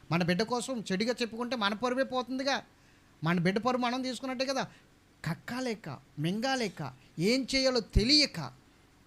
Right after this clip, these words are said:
చాలా భయంకరమైన శోభకు గురవుతున్నారండి తల్లిదండ్రులు ఈ రోజున.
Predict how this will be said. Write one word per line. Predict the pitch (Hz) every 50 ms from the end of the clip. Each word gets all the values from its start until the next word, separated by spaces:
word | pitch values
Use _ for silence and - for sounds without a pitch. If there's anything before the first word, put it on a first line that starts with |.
| _ - - 139
చాలా | 131 135 151 147
భయంకరమైన | 131 127 131 143 160 185 190 175 - 190 180 185 180 175 170 165
శోభకు | - - - - 160 185 247 294 294 311 294 277
గురవుతున్నారండి | 254 208 208 202 202 185 180 175 - 165 160 156 151 151 143 139 135
తల్లిదండ్రులు | 131 - 147 147 156 170 170 160 151 147 143 135
ఈ | 131
రోజున. | 123 123 123 120 - 117 104